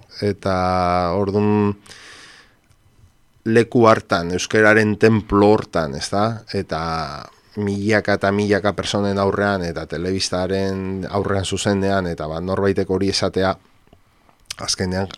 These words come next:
jende askorentzat liberazioa bezala izan zen, ez da? Bitu, ez da lotxatzen gainera esan egiten du nun eta hor, ez da?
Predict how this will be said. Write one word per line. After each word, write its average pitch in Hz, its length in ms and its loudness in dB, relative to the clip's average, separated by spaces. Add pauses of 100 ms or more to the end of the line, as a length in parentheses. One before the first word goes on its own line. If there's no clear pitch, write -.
(200)
jende 101 200 -2
askorentzat 101 500 -2
liberazioa 95 720 -2
bezala 85 300 -2
izan 82 220 -10
zen, 80 240 -14 (180)
ez - 100 -20
da? 90 140 -10 (180)
Bitu, 87 300 -4 (640)
ez 98 100 -10
da 98 140 -4
lotxatzen 90 580 -4
gainera 90 420 -6 (380)
esan 90 320 -6
egiten 85 300 -8
du 92 180 -2 (580)
nun 107 240 0
eta 82 240 -4
hor, 92 320 0
ez - 140 -10
da? 92 140 -4